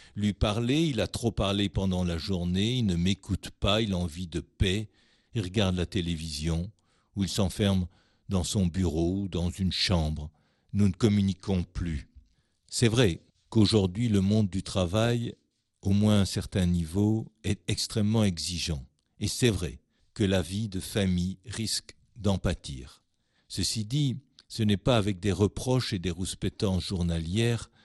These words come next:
qu'on va faire changer les choses. Est-ce que tu ne pourrais pas trouver un moment où vous allez partir tous les deux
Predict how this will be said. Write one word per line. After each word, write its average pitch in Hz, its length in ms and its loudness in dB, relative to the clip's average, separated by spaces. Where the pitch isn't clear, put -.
qu'on 95 160 -2
va 87 80 0
faire - 220 -4
changer 98 340 -2
les 85 100 -2
choses. - 580 -8
Est-ce 95 160 -4
que - 80 -4
tu 104 180 -2
ne 101 60 0
pourrais 92 340 0
pas 120 400 2
trouver 120 440 2
un 113 100 6
moment 110 760 2
où 104 120 -8
vous 98 160 -4
allez 104 200 0
partir - 520 -4
tous 156 180 -6
les 131 160 2
deux 90 320 2